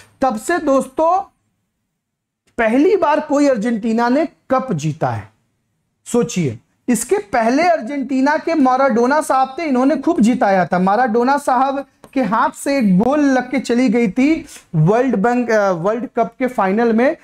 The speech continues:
इंग्लैंड के खिलाफ, जिसमें, जिसे सेंचुरी का गोल कहा जाता है, शताब्दी का गोल। ये क्वेश्चन अभी पूछा था एग्जाम में कि goal of the century किसे कहा जाता है, goal of the century किसे कहा जाता है।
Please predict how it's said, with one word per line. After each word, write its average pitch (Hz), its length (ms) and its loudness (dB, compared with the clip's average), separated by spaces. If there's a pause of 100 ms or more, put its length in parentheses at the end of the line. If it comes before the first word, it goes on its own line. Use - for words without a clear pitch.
(280)
इंग्लैंड 220 460 2
के 254 100 -2
खिलाफ, 220 560 -2
जिसमें, 220 680 -2
जिसे 294 560 -2
सेंचुरी 254 680 0
का 320 220 0
गोल 277 280 0
कहा 240 260 0
जाता 208 360 -2
है, 185 80 0
शताब्दी 226 580 -2
का 302 140 0
गोल। 220 440 0 (340)
ये 233 100 0
क्वेश्चन 247 420 -2
अभी 285 200 2
पूछा 294 440 -2
था 294 60 2
एग्जाम 220 480 0
में 160 220 -2 (260)
कि 190 220 2
goal 302 280 2
of 285 180 -2
the 302 120 -2
century 262 560 0
किसे 240 220 0
कहा 185 240 0
जाता 156 320 -2
है, 143 220 0
goal 262 200 2
of 254 280 -2
the 269 200 2 (320)
century 262 600 0
किसे 214 260 -2
कहा 160 240 0
जाता 131 320 -4
है। 113 140 -12